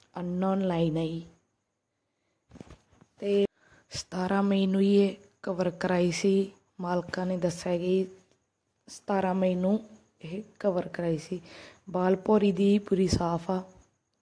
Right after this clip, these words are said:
ਕੱਟ condition ਤੇ ਸੁੰਬਾਂ, ਸੁੰਬਾਂ ਦੀ ਤੁਸੀਂ ਦੇਖ ਹੀ ਸਕਦੇ ਹੋ, ਬਹੁਤ ਹੀ ਜ਼ਿਆਦਾ ਮਜ਼ਬੂਤ ਹੈ ਘੋੜੀ। ਬਾਕੀ ਤੁਰਨ ਤੁਰਨ ਦੀ ਵੀ ਬਹੁਤ ਹੀ ਜ਼ਿਆਦਾ ਵਧੀਆ ਹੈ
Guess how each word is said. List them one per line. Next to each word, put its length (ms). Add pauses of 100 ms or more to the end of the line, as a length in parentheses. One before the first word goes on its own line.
(180)
ਕੱਟ 300
condition 580
ਤੇ 200
ਸੁੰਬਾਂ, 680 (180)
ਸੁੰਬਾਂ 300
ਦੀ 100
ਤੁਸੀਂ 160 (120)
ਦੇਖ 240
ਹੀ 60
ਸਕਦੇ 320
ਹੋ, 40
ਬਹੁਤ 360
ਹੀ 60
ਜ਼ਿਆਦਾ 220
ਮਜ਼ਬੂਤ 580
ਹੈ 60
ਘੋੜੀ। 340 (760)
ਬਾਕੀ 240
ਤੁਰਨ 380
ਤੁਰਨ 300
ਦੀ 100
ਵੀ 100
ਬਹੁਤ 440
ਹੀ 60
ਜ਼ਿਆਦਾ 280
ਵਧੀਆ 380
ਹੈ 120